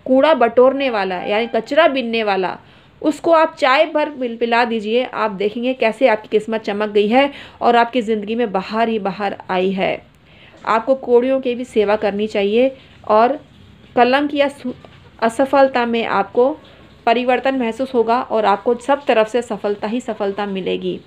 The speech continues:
तो राहु का मंत्र भी जप सकते हैं, अर्धकाय महावीर्यम चंद्र आदित्य विद-, विमर्दनम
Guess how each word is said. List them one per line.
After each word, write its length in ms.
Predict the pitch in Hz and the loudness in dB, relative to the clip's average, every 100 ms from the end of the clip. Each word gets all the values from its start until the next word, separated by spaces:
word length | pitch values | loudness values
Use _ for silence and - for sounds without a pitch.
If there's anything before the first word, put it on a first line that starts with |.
| _ - - - _ | _ -20 -20 -20 _
तो 100 | 262 | 2
राहु 300 | 254 247 294 | 4 4 2
का 140 | 320 320 | 0 0
मंत्र 340 | 247 247 285 | 0 -2 -2
भी 100 | 277 | 0
जप 160 | 240 233 | -2 -2
सकते 300 | 240 - 240 | -4 -2 -2
हैं, 240 | 247 269 | 0 -2
अर्धकाय 640 | - 233 247 269 240 226 240 | 0 0 0 -2 0 0 -2
महावीर्यम 960 | 220 208 254 277 247 226 214 214 220 240 | -4 -4 -2 -2 -2 -2 0 0 -2 -4
चंद्र 420 | - 233 240 262 | 0 2 4 2
आदित्य 600 | - 202 196 214 - 233 | 2 0 0 -4 2 2
विद-, 300 | 214 202 190 - - - _ | 4 0 0 -14 -20 -20 _
विमर्दनम 800 | 240 226 240 226 233 240 262 277 | -2 2 2 4 2 2 -2 -4